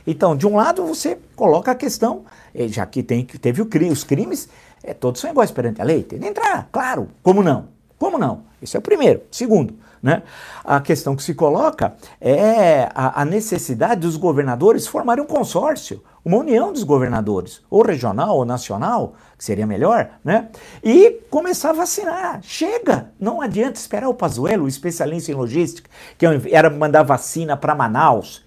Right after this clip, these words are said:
Esse homem mandou pra Macapá, mil quilômetros. A mil quilômetros! É inacri-, esse homem chegou a general! A general, especialista em logística. Mil quilômetros.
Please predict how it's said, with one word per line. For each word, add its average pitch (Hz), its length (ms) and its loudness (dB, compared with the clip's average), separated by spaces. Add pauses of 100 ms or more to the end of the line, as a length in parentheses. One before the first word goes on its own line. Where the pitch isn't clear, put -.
(120)
Esse 135 220 -2
homem 156 120 -2
mandou 147 200 2
pra 143 140 0
Macapá, 147 600 0
mil 180 240 2
quilômetros. 185 800 2 (720)
A 233 100 0
mil 403 360 -2
quilômetros! 285 1000 2 (1080)
É 311 80 -2
inacri-, 339 540 2
esse 294 180 4
homem 320 140 4
chegou 320 260 4
a 320 80 12
general! 339 1120 8 (1300)
A 302 140 0
general, 392 840 4
especialista 330 720 4
em 392 40 0
logística. 370 1040 0 (380)
Mil - 200 0
quilômetros. 349 1000 2